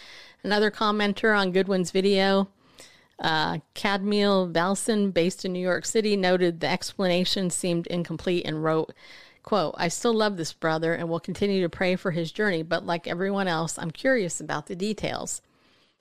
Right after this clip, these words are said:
The context for Goodwin's shift goes back to two thousand eight when artists involved the Cross Movement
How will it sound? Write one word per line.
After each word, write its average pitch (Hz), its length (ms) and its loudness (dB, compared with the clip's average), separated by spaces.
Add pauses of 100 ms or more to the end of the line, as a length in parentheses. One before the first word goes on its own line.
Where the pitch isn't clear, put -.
(220)
The 226 100 0
context - 640 2
for 214 100 -4
Goodwin's 202 460 0
shift - 320 0
goes 180 240 2
back 170 300 -2
to 190 80 -6
two - 220 -4
thousand 190 540 -2
eight 185 300 2
when 170 160 -2
artists 180 420 0
involved 165 400 0
the 147 60 -6
Cross 170 420 -2
Movement 165 440 -2